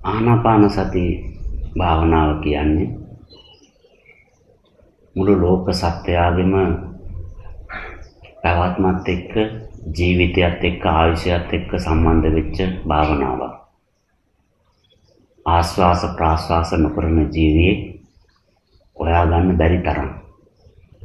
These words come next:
වතුර යට ඉන්න මාළු හුස්ම ගන්නවා. ඒ හින්දා මේ හුස්ම රැල්ල කියන ධර්මතාවය ලෝක සත්‍යයේ පොදු ධර්මතාවයක්. ඒකට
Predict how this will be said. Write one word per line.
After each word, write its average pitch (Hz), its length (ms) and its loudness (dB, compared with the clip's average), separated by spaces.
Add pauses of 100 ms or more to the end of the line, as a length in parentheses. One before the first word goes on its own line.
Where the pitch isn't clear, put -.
(1400)
වතුර 85 340 -2
යට 87 200 0
ඉන්න 90 240 4
මාළු 80 340 2
හුස්ම 85 340 -4
ගන්නවා. 67 500 -2 (1040)
ඒ 78 60 -2
හින්දා 80 200 0
මේ 90 120 4
හුස්ම 78 340 2
රැල්ල 80 360 2
කියන 80 340 2 (1000)
ධර්මතාවය 80 840 2 (1000)
ලෝක 82 260 2
සත්‍යයේ 85 640 -2
පොදු 80 220 0
ධර්මතාවයක්. 78 840 0 (1500)
ඒකට 80 380 -2